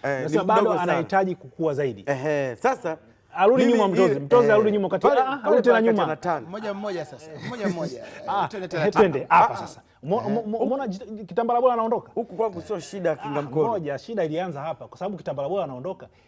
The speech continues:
Speaker 2: Yeye alipaswa kuwa ndio anakwenda kumkaba kitambala bora, sio kukaba hii nafasi. Kwa sababu hii nafasi ya huku mwisho anapaswa kuja kukaba winga. Umeona? Yeye kwa sababu ile timu inakwenda kule.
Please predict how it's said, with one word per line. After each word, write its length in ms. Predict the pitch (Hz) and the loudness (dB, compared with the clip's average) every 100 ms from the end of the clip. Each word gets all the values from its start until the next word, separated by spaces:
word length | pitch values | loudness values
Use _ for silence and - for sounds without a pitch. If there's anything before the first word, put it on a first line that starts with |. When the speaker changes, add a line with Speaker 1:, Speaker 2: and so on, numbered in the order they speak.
| _ | _
Speaker 2:
Yeye 300 | 131 202 214 | -4 -2 -2
alipaswa 420 | 151 139 180 175 | -6 -10 -12 -12
kuwa 220 | 151 180 156 | -10 -8 -8
ndio 200 | 151 147 | -8 -10
anakwenda 340 | 135 160 143 | -12 -14 -14
kumkaba 420 | 123 123 160 147 | -14 -14 -12 -12
kitambala 360 | 117 123 120 127 | -12 -14 -14 -10
bora, 180 | 151 127 | -8 -8
sio 140 | 180 | -8
kukaba 300 | 135 160 151 | -8 -10 -10
hii 100 | 139 | -10
nafasi. 400 | 131 117 147 - _ _ - | -10 -10 -10 -10 _ _ -16
Kwa 100 | 127 | -8
sababu 180 | 180 | -4
hii 60 | 196 | -4
nafasi 400 | 175 143 196 - | -4 -6 -10 -6
ya 40 | |
huku 180 | 180 175 | -8 -8
mwisho 320 | 160 202 147 - _ - | -8 -8 -10 -16 _ -18
anapaswa 420 | 127 131 165 160 | -14 -12 -12 -12
kuja 140 | 170 151 | -8 -8
kukaba 320 | - 160 139 | -8 -8 -6
winga. 380 | 156 147 123 113 _ _ _ - | -6 -8 -10 -14 _ _ _ -10
Umeona? 320 | 147 160 160 - _ | -6 -6 -6 -14 _
Yeye 380 | 147 214 202 170 | -2 0 0 -2
kwa 100 | 147 | -6
sababu 200 | 190 196 | -6 -2
ile 100 | 185 | -4
timu 220 | 202 180 | -2 -4
inakwenda 360 | 156 139 170 147 | -4 -6 -4 -4
kule. 320 | 151 117 | -6 -10